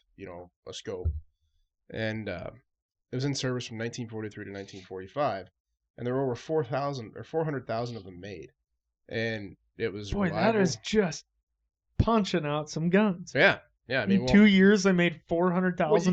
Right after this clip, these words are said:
Speaker 2: of
Speaker 1: gotta
Speaker 2: these
Speaker 1: think
Speaker 2: things?
Speaker 1: Germany's main rifle at the time was the Kar ninety-eight,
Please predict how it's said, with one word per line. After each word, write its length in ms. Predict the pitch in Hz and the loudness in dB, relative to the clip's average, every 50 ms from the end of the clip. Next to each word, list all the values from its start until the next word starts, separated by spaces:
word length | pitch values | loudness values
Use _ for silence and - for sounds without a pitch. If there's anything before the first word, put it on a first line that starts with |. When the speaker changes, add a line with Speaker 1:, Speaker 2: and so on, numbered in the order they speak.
| 185 190 | 6 8
Speaker 2:
of 40 | |
Speaker 1:
gotta 80 | 185 196 | 8 8
Speaker 2:
these 100 | 202 190 | 6 6
Speaker 1:
think 100 | 202 202 196 | 6 4 4
Speaker 2:
things? 180 | 196 214 226 | 6 4 4
Speaker 1:
Germany's 480 | 190 151 156 180 175 165 156 139 117 117 | 2 0 -2 -2 -2 -4 -4 -6 -6 -6
main 260 | 131 131 135 131 120 | -6 -4 -4 -4 -4
rifle 420 | 113 104 104 120 156 151 - 120 110 | -6 -6 -6 -6 -6 -6 -6 -10 -10
at 80 | 87 | -10
the 60 | - - | -12 -18
time 400 | - - - 180 185 151 120 107 | -16 -10 -8 -6 -6 -6 -6 -8
was 120 | 104 101 | -12 -16
the 100 | - _ - | -18 _ -12
Kar 160 | - 123 117 117 | -8 -8 -8 -6
ninety-eight, 500 | 110 110 107 101 104 117 131 107 - | -8 -10 -12 -10 -8 -6 -6 -6 -8